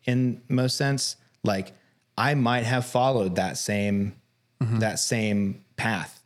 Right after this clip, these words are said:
Speaker 2: Sure.
Speaker 1: and deconstructed by not attending or deconstructed by not, uh, being a part of, uh, of a church community for a time. Um, I just, I think I had, since I work for a church,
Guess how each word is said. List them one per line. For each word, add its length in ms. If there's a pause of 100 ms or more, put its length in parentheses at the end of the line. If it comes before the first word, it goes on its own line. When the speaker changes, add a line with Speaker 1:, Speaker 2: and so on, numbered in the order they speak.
Speaker 2:
Sure. 180
Speaker 1:
and 300 (520)
deconstructed 680
by 200
not 340
attending 520
or 160
deconstructed 800
by 180
not, 580 (520)
uh, 360 (840)
being 220
a 40
part 260
of, 200 (120)
uh, 40 (220)
of 220
a 320
church 240
community 480
for 200
a 60
time. 400 (500)
Um, 460 (760)
I 160
just, 200 (120)
I 100
think 240
I 80
had, 300 (200)
since 200
I 80
work 320
for 160
a 20
church, 360